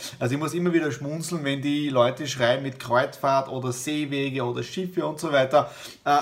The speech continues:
wenn man den Artikel liest, ja, äh, dann sieht man mal, wie sich die Branche mit dem Thema Umwelt befasst und es ist richtig viel und da wird richtig viel getan. Was ist mir sonst noch aufgefallen von den Artikeln jetzt daher? Ähm, ein Mann, und zwar das ist eine,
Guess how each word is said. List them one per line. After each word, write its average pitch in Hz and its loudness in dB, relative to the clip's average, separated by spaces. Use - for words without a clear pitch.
wenn 151 -2
man 156 0
den 202 4
Artikel 196 -2
liest, 180 -2
ja, 120 4
äh, 131 4
dann 143 -2
sieht 170 -2
man 160 -6
mal, 143 4
wie 143 -4
sich 156 -4
die 151 -4
Branche 135 0
mit 135 -2
dem 139 -4
Thema 135 -2
Umwelt 143 -2
befasst 127 0
und 127 -4
es 123 2
ist 131 -2
richtig 139 2
viel 143 -2
und 139 -4
da 127 -2
wird 127 0
richtig 151 -6
viel 139 -4
getan. 123 0
Was 165 4
ist 180 -6
mir 165 -2
sonst 247 0
noch 190 2
aufgefallen 143 4
von 151 -4
den 147 -2
Artikeln 151 -4
jetzt 131 -2
daher? 160 0
Ähm, 151 2
ein 226 -2
Mann, 196 2
und 170 -4
zwar 170 2
das 170 0
ist 180 0
eine, 151 0